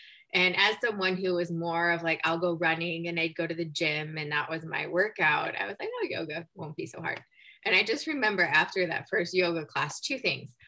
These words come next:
One, I remember my physical body hurting in ways. I was like, "How?" I didn't even know I had muscle there. And the second, I remember thinking when I was laying in there at the end of the first class, just, this is the embodiment piece of so much,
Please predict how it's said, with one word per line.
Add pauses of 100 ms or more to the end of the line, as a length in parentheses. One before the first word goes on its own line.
(160)
One,
I
remember
my
physical
body
hurting
in
ways.
I
was
like,
"How?"
I
didn't
even
know
I
had
muscle
there. (400)
And
the
second,
I
remember
thinking
when
I
was
laying
in
there
at
the
end
of
the
first
class,
just,
this
is (100)
the
embodiment
piece (500)
of
so
much,